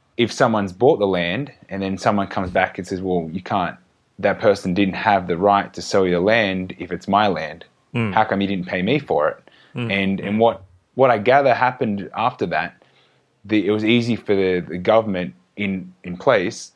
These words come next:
Speaker 1: to
Speaker 2: Mm.
Speaker 1: say, "Well, how about, it's gonna be too expensive for you to take it to court,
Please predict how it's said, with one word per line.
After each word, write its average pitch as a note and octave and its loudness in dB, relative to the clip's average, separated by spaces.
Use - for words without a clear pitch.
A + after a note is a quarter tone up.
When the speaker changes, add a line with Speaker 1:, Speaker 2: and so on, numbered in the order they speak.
Speaker 1:
to G#2 -8
Speaker 2:
Mm. F#2+ -6
Speaker 1:
say, G2 2
"Well, F#2+ -2
how B2 4
about, G2+ 0
it's A2 -8
gonna A2 -2
be G2 -2
too D3 -2
expensive B2+ -2
for - -6
you A2+ 0
to A2 -2
take A2 -2
it D#2 -4
to - -10
court, C#3+ 4